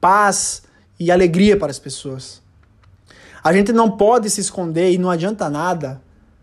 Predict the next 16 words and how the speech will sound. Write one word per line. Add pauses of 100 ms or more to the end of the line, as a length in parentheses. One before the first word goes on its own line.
(180)
se
esconder
atrás
de
textos
criticando
o
governo,
o
Estado,
o
país,
criticando
isso
e
aquilo.